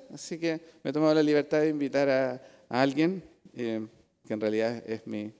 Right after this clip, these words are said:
oveja favorita, eh, a orar por nosotros. Dagmar, ¿nos puedes dirigir? Clamando a Dios que Él haga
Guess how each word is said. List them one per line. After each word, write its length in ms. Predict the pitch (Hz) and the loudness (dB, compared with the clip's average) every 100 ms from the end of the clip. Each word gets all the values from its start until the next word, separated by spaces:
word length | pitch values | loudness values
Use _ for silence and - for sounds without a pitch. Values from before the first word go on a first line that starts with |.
| - | -8
oveja 440 | 104 107 - 117 | -4 -4 -6 -10
favorita, 540 | - 113 107 113 - 160 - - - _ - | -10 -6 -4 -6 -10 -14 -16 -20 -20 _ -4
eh, 360 | 123 113 113 | 0 0 0
a 60 | 107 | 0
orar 240 | 127 143 | 0 0
por 140 | 143 131 | 0 -6
nosotros. 420 | 120 - 107 113 - | -6 -12 -14 -16 -6
Dagmar, 400 | 135 127 117 107 - | -4 -4 -6 -10 -14
¿nos 120 | 120 | -16
puedes 300 | - 131 135 | -4 -2 0
dirigir? 440 | 135 131 - 165 190 _ - _ _ | -2 -6 -6 -8 -8 _ -20 _ _
Clamando 360 | - 135 147 165 | -4 0 4 4
a 40 | |
Dios 200 | 160 175 | 4 2
que 140 | - 185 | -2 -2
Él 100 | 196 | 0
haga 260 | 185 151 | -2 -4